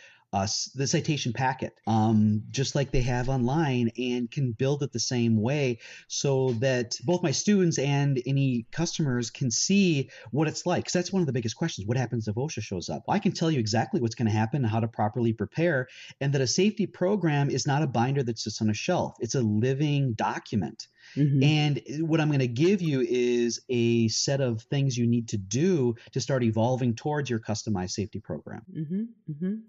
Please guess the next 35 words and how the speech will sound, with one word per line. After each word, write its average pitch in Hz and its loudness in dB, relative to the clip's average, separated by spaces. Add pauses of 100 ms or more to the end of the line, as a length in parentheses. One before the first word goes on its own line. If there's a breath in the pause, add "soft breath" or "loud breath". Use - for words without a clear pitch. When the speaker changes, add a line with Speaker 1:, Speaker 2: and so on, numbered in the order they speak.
Speaker 2:
That's - -16
right. 156 -12 (220)
That's 143 -16
right. 151 -12 (760 loud breath)
So 180 2
we 165 2
took - 0
that 165 4
little, 151 2
that 147 2
little, 147 -2
uh, 127 2
offshoot - 0
there 123 -2
for 131 -6
a 127 -2
moment, 131 -4
uh, 120 -4
do-, 135 0
dove 151 2
into 156 0
our 135 2
osha 143 -2
history. 135 -2
And, 127 -4
and, 180 6
you 175 6
know, 175 8
if 170 2
people 311 6
are 180 8
listening 151 0
and 139 -2
thinking, 139 -4
"Gosh, 156 -6